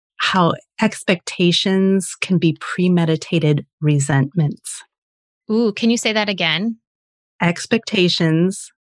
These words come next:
Speaker 1: are premeditated resentments. We're setting ourselves up to be disappointed when we're expecting the holiday season to be just like this, and you have gifts under the tree and your kids tear open the,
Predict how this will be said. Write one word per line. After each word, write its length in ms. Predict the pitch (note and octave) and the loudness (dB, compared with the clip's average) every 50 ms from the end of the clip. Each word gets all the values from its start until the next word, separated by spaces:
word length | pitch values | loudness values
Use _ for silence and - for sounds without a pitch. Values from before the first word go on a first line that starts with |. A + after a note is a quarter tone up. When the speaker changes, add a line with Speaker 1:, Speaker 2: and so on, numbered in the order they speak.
| _ _ _ | _ _ _
Speaker 1:
are 140 | F3 E3 D#3+ | 2 2 2
premeditated 1160 | D#3+ - - - - G3+ G#3+ G#3+ G3+ F#3 F3+ F3 E3 - - - D#3+ C#3+ D3+ D3 C#3+ C#3+ - - _ _ - | 0 -4 -6 -4 -2 0 2 2 2 2 0 0 -2 -4 -2 -2 0 0 2 0 0 0 -4 -6 _ _ -2
resentments. 920 | E3 D#3 D3+ D3+ C#3 D3+ D3 C#3 - - - - - - - - - - - _ _ _ _ _ _ - | 0 2 2 2 2 0 0 -2 -2 -2 -4 -4 -4 -6 -10 -14 -16 -16 -20 _ _ _ _ _ _ -4
We're 100 | F#3+ G3 | -2 -2
setting 500 | - - - - - - - A#3+ A#3+ A#3 | -2 -4 -6 -8 -8 -6 -2 0 2 2
ourselves 640 | G#3 G#3 G3+ - - - - G3 G3+ G#3 G3+ - - - - | 2 2 0 -2 -4 -4 -2 0 2 2 0 -2 -4 -4 -2
up 400 | G#3 G3 D#3 - - - - - - _ _ _ _ _ _ - | 0 0 0 -2 -4 -6 -12 -20 -20 _ _ _ _ _ _ -4
to 100 | - F3 | -2 -2
be 240 | E3 - E3+ D#3 D3+ | 0 0 0 0 2
disappointed 800 | D#3 D3+ D3+ C#3 - D3 - _ - - E3 D#3 D3+ - D3 - - | 2 0 -2 -2 -2 -6 -8 _ -4 -2 0 0 0 0 -2 -6 -4
when 180 | - E3+ D#3+ D#3+ | -4 -2 0 2
we're 220 | E3 D#3 D#3 D#3 C#3 - - - - - | 2 2 0 -2 -4 -8 -14 -18 -18 -14
expecting 600 | - - - - - - - B3+ B3 C4 C4 B3 | -10 -10 -8 -10 -6 -4 -2 -2 0 0 0 0
the 80 | A#3 G#3 | 0 -2
holiday 460 | F#3+ A#3+ B3 B3 B3 A#3+ A#3+ A#3 A3 | -2 -2 0 0 0 0 0 0 -2
season 500 | - - C4+ C4+ C4+ A#3 B3 A#3+ A#3 G#3+ | -2 -2 0 0 0 2 0 0 0 0
to 80 | A#3 | -2
be 460 | G3 - - B3+ C4 B3+ B3+ B3+ A#3 G#3 - _ _ - | -2 -2 0 0 2 2 2 0 0 -4 -8 _ _ -4
just 320 | - C#4+ C4+ B3+ - - - | -2 0 0 0 -2 -2 -2
like 160 | B3 B3+ A3 - | 0 0 0 -2
this, 360 | G#3+ A#3 B3 A#3+ G#3+ - - | -2 0 0 0 0 -2 -2
and 120 | A3+ A3+ | -2 0
you 200 | A#3 B3 B3 A3+ - _ - - - - - - | 2 2 2 0 -2 _ -16 -20 -20 -20 -14 -4
have 300 | - B3 A#3+ G#3+ G3+ G#3 - _ _ _ _ - | -2 0 0 0 0 -4 -6 _ _ _ _ -2
gifts 260 | D4 C#4+ - - C4+ | -2 -2 -2 -2 -2
under 180 | B3+ A#3+ A#3+ | 0 2 2
the 120 | A3+ A#3 A3+ | 2 2 0
tree 480 | - - - C#4 C4+ C4 C4 B3+ B3 | -2 -2 -4 -2 0 2 2 2 2
and 80 | A3+ A3+ | 0 0
your 100 | A3 G#3+ | -2 -4
kids 380 | - - - C#4 B3 G#3 - - | -4 -2 0 0 0 0 -2 -6
tear 380 | - - - B3 C4 B3 A#3 - | -8 -6 -2 0 0 2 2 0
open 520 | - A#3+ A#3+ A#3+ - B3+ A#3 A#3 A#3 A3+ A3 | 0 0 0 0 0 0 0 2 2 2 2
the, 160 | A#3 A#3 | 0 0